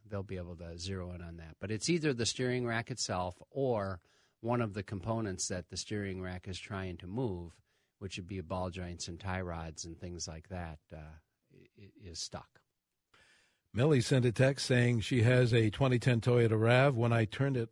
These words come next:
Speaker 2: on, sometimes the heating slash air conditioner comes on automatically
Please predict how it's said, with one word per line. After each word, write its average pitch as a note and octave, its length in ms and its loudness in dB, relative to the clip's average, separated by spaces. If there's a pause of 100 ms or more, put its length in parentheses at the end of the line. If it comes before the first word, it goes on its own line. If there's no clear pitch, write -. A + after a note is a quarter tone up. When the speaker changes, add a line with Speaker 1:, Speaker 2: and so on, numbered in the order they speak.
Speaker 2:
on, A#2 500 2 (420)
sometimes B2 600 2
the A#2 100 2
heating B2 320 2
slash A#2+ 360 -2
air C#3 140 2
conditioner C3+ 500 0
comes A2 280 0
on A#2+ 220 2
automatically A#2+ 840 0